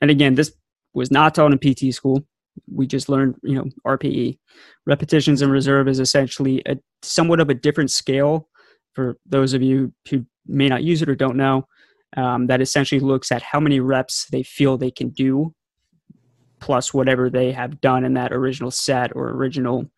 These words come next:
um, exercise. And it gives you a little bit better of a intensity or a little bit better of a measure of their intensity that they have. Um, and then I've also been playing around with,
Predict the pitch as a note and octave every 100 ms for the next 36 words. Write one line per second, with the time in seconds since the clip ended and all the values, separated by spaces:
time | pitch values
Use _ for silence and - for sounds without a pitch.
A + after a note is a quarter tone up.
0 | _ _ - - _ - A1+ A1+ - -
1 | - - B2+ - A2+ G2+ G2+ - B2 C#3+
2 | C3+ C3+ A2+ B2+ D3+ D3 C3 - C3+ C3
3 | C3 B2+ B2 B2+ - _ _ _ _ _
4 | - C3 - D3 C3 - D#3+ F3+ G#3 _
5 | _ _ _ - C3 B2+ C#3 C#3 - C3
6 | C3 B2+ B2+ B2+ B2+ C#3+ C3+ - - -
7 | - B2 B2 - B2+ B2+ D3+ D#3+ D#3 D#3+
8 | D#3+ E3 F3 F3+ _ _ _ _ _ _
9 | - C3 B2+ C3 C#3 C3+ C3+ C#3 - C#3
10 | C3+ C#3+ C3 B2+ B2+ C3 C3+ C3+ C3 B2+
11 | - -